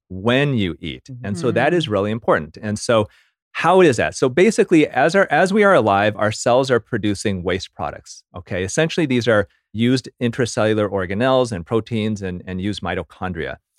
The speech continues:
Speaker 1: And so our cells will build up with this intracellular waste. And how does it get rid of that? Well, it gets rid of that using a process called autophagy.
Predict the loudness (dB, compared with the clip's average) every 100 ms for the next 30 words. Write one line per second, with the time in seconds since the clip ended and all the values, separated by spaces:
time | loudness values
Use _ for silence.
0 | _ -4 -4 2 4 4 4 4 4 2
1 | 2 2 2 4 4 2 0 -2 0 -2
2 | -2 -6 -4 -2 -2 -2 -4 -2 2 2
3 | 2 0 0 -2 -12 _ _ _ -2 -2
4 | -2 2 2 4 2 0 2 4 4 4
5 | 2 2 0 2 2 2 0 0 0 2
6 | 2 0 -2 -4 -2 -6 -2 -4 -4 -10
7 | -10 -6 -4 -4 -8 -8 _ -2 -2 -2
8 | -6 -8 -16